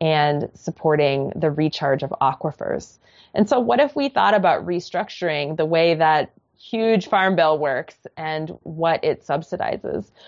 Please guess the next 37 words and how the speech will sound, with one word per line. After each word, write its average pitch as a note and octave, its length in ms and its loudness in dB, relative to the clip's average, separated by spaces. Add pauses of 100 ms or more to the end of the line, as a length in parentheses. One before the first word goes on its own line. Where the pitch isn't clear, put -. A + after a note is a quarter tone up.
(140)
We G3+ 140 6
do F3+ 200 4
have F#3+ 280 4
small D#3 340 -2
programs E3 460 -2
for F3 100 -6
conservation. D#3 640 -2
We E3 80 -4
have D3+ 220 0
equip D#3+ 520 0 (320)
and D#3 280 0
the D3 60 -4
Conservation E3 520 -4
Stewardship - 520 -2
Program D#3 440 2
and E3+ 120 -2
so E3 220 -2
on. D3+ 180 -2 (340)
And G#3 160 4
so A#3 120 4
it's A3 120 0
not A3+ 220 2
that C#4 100 2
that A#3+ 160 2
doesn't F3 300 -2
exist, E3 600 -4
but F3+ 120 2
it's F3+ 160 0
very E3+ 260 2
underfunded. D3 640 -4
It's C3+ 140 -8
a C3+ 40 -4
small C#3+ 380 -2
slice - 340 -4
of - 120 -12
the - 80 -6
pie. C3+ 420 -2